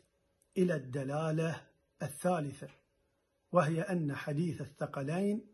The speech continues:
يدل على عصمة أهل البيت صلوات الله وسلامه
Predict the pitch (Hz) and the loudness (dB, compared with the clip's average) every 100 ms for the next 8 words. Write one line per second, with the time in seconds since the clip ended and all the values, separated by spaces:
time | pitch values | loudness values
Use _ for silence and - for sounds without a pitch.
0 | _ 147 135 185 196 143 131 151 185 180 | _ -6 2 4 4 0 -2 -2 0 0
1 | - - 226 - 170 165 - 160 160 165 | -4 -2 -2 -2 -4 -4 -2 -4 -4 -4
2 | 120 139 131 147 165 170 - - _ _ | -6 -6 -4 -2 0 -2 -4 -14 _ _
3 | _ - 170 156 139 135 120 170 170 160 | _ -4 0 0 0 -4 -8 -6 -2 0
4 | 143 - 147 123 151 143 156 151 139 156 | 0 -4 -10 -8 -8 -6 -6 -6 -6 -6
5 | 156 | -6